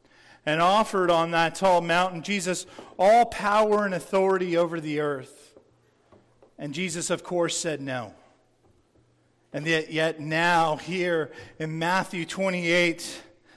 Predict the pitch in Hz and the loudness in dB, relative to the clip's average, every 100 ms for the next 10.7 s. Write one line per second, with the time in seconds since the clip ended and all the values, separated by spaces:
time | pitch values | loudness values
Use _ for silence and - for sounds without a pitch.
0 | - 143 160 156 156 - 139 - 135 113 | -18 -12 -8 -6 -8 -8 -10 -10 -12 -14
1 | 110 113 _ _ _ _ _ _ - _ | -16 -20 _ _ _ _ _ _ -20 _
2 | 170 156 156 - 160 147 151 151 147 156 | -10 -8 -8 -8 -6 0 0 0 -4 -2
3 | 135 127 - 139 180 165 147 - - 196 | -2 -2 -6 -6 -6 -6 -6 -6 -6 -6
4 | 180 135 143 123 - - - 104 - - | -6 -4 -4 -4 -10 -16 -16 -20 -20 -20
5 | _ _ _ _ _ _ _ 180 160 - | _ _ _ _ _ _ _ -2 -2 -2
6 | 185 196 196 175 156 147 - 196 180 147 | 0 2 4 0 -2 -6 -4 -6 -6 -10
7 | 143 - - - - 170 165 160 165 170 | -14 -16 -20 -14 -2 0 0 -2 2 2
8 | 170 165 156 147 - 180 180 170 - 180 | 2 -4 -6 -8 -8 -4 -4 -4 -4 -2
9 | 160 - 190 170 175 143 143 151 170 165 | -2 0 0 0 -2 -6 -4 0 2 2
10 | 156 151 - 165 160 156 | -2 -6 0 0 0 -2